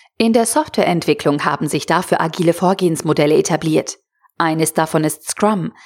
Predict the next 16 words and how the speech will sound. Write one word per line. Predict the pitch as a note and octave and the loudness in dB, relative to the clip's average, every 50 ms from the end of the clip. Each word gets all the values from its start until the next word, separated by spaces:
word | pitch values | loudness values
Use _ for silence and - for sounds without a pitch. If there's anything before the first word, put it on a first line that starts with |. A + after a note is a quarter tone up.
| - - - | -20 -12 -8
das | - G#3+ - | -6 -4 -2
mittlerweile | A#3 B3+ - D4 B3 G#3 G#3 G3+ F#3+ - | -2 0 0 2 2 4 4 4 4 2
zum | - F3+ D#3+ D3 | 2 0 -2 -2
Standard | - - F3+ G3+ A3 G#3+ G3 F#3+ - | 0 0 0 2 2 2 2 0 0
für | - E3 | 0 0
die | D#3 E3 | 2 2
Entwicklung | D3+ D3 - E3+ E3 - D#3+ D#3 | 2 2 0 0 0 0 0 0
geworden | D3 D3 - D3+ D3 C#3+ - C#3+ | 0 2 0 0 0 0 -2 -6
ist. | - - - - - - - _ _ _ _ _ _ - - - - - - | -8 -8 -8 -10 -12 -18 -20 _ _ _ _ _ _ -20 -20 -20 -20 -8 -4
Es | - G3 - | -4 -2 0
garantiert | - G3+ G#3 G3 G3+ - B3+ C#4 - | 2 2 2 2 0 0 -2 0 2
dem | C#4+ B3+ A3 - | 2 2 0 0
Team | - G#3+ A3 B3+ - | 0 -2 0 0 0
einen | - A#3+ A#3 A3+ A#3 | 2 2 2 2 2
stabilen | A3+ - G#3+ G#3 A3 B3+ C#4+ C#4 A#3+ G3+ | 2 2 2 2 2 2 0 2 2 0
Rahmen. | F3 E3+ E3+ E3+ E3 D#3 - - | 0 0 2 0 0 0 -4 -6